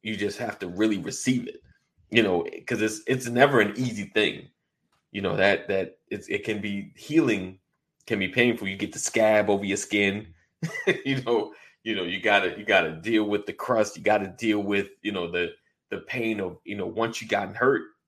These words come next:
there's a healing process. So we have to go through the pain. Nothing happens miraculously or easy. Um, we, we just have to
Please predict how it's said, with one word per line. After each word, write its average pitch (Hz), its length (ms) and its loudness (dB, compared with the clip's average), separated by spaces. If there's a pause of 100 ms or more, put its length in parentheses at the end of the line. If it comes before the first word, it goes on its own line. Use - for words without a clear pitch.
(160)
there's 101 220 0
a 101 40 -8
healing 127 380 -4
process. - 680 -8 (400)
So 98 160 0
we 98 160 0
have 110 220 -2
to 113 60 0
go 104 280 2
through 110 140 -2
the 87 100 -4
pain. 110 420 0
Nothing 113 460 0 (420)
happens 98 480 -6
miraculously 87 880 -4
or 87 200 -4
easy. 92 420 -16 (560)
Um, 73 480 0 (220)
we, 104 220 0
we 104 180 -4
just 107 240 2
have - 240 -4
to 90 320 -6